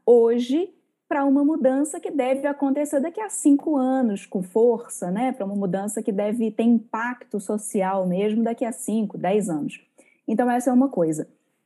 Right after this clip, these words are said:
E a segunda coisa, é, que tá relacionada ao que a Ila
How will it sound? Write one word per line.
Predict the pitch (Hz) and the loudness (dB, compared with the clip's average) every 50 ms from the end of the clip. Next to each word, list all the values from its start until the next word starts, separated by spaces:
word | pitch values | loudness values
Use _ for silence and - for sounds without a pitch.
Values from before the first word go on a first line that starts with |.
| _ _ | _ _
E | - 302 | 2 4
a | 311 339 | 4 2
segunda | 330 - 320 233 240 285 330 349 311 254 | 0 0 2 4 6 4 4 4 2 0
coisa, | - - 202 220 254 262 233 180 190 180 170 180 - _ _ _ _ _ _ _ _ _ _ _ _ _ _ _ - | 0 2 2 4 4 4 4 4 2 2 0 0 -6 _ _ _ _ _ _ _ _ _ _ _ _ _ _ _ 2
é, | 185 190 185 180 | 4 4 4 4
que | 185 214 | 2 0
tá | 208 202 | -2 0
relacionada | 233 208 196 208 - - 196 190 190 185 202 | 0 0 -2 -2 -2 -4 -4 -2 -2 -2 -2
ao | 196 | 0
que | - 220 | 0 0
a | 185 185 | 0 2
Ila | 196 208 208 196 185 180 | 2 2 2 2 2 0